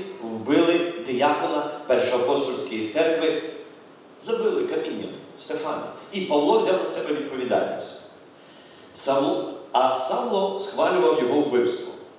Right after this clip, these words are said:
В ті дні настало велике переслідування Єрусалимської церкви. Всі за винятком апостолів розсіялися по околицях Юдеї та Самарії.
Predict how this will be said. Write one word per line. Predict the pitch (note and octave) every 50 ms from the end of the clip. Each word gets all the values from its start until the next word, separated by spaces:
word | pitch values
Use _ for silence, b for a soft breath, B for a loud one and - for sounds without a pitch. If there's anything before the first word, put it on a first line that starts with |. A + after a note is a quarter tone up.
| - - - - - - - B B B B B B B B B B B
В | - -
ті | - A#3
дні | B3 F#3 F#3 G#3+ A3 F#3+
настало | F3 E3+ - - F#3 F#3 F#3 F3 D#3+ D#3
велике | D3 D3+ F#3 F3+ F3+ E3+ E3
переслідування | E3 - - D3+ C#3+ C3 B2+ - - - - C#3+ C#3+ C#3+ C#3+ C#3 C3+ C3 C3 C3 - - -
Єрусалимської | B2 C3+ B2+ C3 - C3 C3+ C#3 C#3 C#3 - - C3 A#2+
церкви. | - - A#2+ G2+ - - - - - - - - - - - - - - - - - - - - - - - - - - - - - -
Всі | - - - A#3
за | - G3
винятком | A3 G#3+ G3 F#3+ F#3 - F#3 F#3 D#3+
апостолів | D#3 D3+ F3+ A#3+ A#3 G3+ F#3 F#3 - - - - - - D3
розсіялися | - - - - - - G3 F#3+ F3+ - - - - - D3
по | C#3+ D#3 D3 D#3
околицях | D#3 D3+ D3 C#3+ E3+ F#3 F3+ - - - D#3 D3 - D3
Юдеї | D#3 D#3 D3+ E3 F3 F3 E3 -
та | C#3+
Самарії. | - - - - B2+ A2 G#2+ G#2+ G2